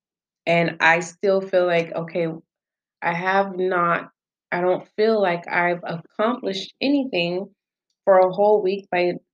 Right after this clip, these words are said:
only getting four hours of sleep," right? So then I say, "Okay, well, I really need to reset myself."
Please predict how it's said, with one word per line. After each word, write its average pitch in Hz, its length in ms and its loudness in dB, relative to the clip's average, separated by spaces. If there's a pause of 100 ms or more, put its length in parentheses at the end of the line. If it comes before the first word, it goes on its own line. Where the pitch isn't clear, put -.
(720)
only 180 280 2
getting 185 320 0
four 190 200 4
hours 175 320 4
of 170 120 -2
sleep," 220 440 -2 (560)
right? 190 400 2 (640)
So 190 160 0
then 185 260 4
I 170 120 4
say, 170 240 0
"Okay, 165 300 -2
well, 160 200 0
I 160 120 2
really 185 340 2
need 156 220 -2
to 151 140 -8
reset 147 460 -6
myself." 143 560 -6